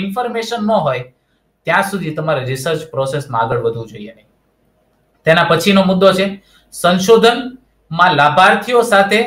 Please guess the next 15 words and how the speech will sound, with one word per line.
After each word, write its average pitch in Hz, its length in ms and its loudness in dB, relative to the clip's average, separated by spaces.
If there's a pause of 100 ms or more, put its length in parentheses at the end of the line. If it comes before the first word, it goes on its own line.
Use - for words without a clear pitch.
(400)
આંતરક્રિયાનો 202 1000 2
અભાવ. 127 260 0 (580)
Interaction 233 1000 -2
with 214 200 -4
the 190 60 4 (200)
people 220 500 0
who 180 220 -2
are 175 180 0
going 190 260 0 (120)
to - 20 -8 (100)
get 202 140 -2 (140)
benefit 202 500 -4
from 202 320 0
your 190 220 4
research. - 680 -2